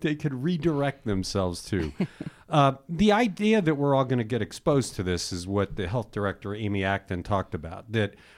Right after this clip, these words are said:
Speaker 1: that this was never something we were gonna stop, that it was always how you slow it. And everybody's been talking about the two curves, that if you do nothing, you have a gigantic spike very quickly, masses of people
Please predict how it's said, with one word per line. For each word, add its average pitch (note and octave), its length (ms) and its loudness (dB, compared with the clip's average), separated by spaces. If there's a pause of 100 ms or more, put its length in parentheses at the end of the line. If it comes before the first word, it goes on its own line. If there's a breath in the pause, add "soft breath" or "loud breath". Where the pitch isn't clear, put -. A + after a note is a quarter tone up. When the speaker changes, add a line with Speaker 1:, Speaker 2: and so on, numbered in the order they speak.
(120)
Speaker 1:
that A2 280 -4 (120)
this D#3 240 0
was C3 160 2
never C3 280 0
something A#2+ 420 -2
we A#2 100 0
were G#2+ 80 -4
gonna G#2 200 -4
stop, D#2+ 440 -6 (140)
that G2+ 160 -4
it G2+ 80 -6
was G#2+ 140 -4
always A2 460 0
how A2 100 -2
you G2 200 -4
slow G2+ 520 -2
it. D2+ 100 -8
And G2 140 -2
everybody's A#2+ 840 0
been G2 160 -4
talking G#2 400 -4
about F2+ 300 -6
the - 80 -10
two G#2 240 -8
curves, E2 640 -8
that F#2+ 240 -4 (320 loud breath)
if A2+ 200 -6
you A#2+ 80 0
do A#2 180 0
nothing, G#2+ 520 -2
you F2+ 80 -6
have F#2 180 -6
a E2+ 40 -6
gigantic G#2 640 -4
spike - 680 -6 (240 soft breath)
very G#2+ 200 0
quickly, G2 600 -4
masses G2+ 540 -2
of F#2+ 140 -12
people F#2+ 520 -6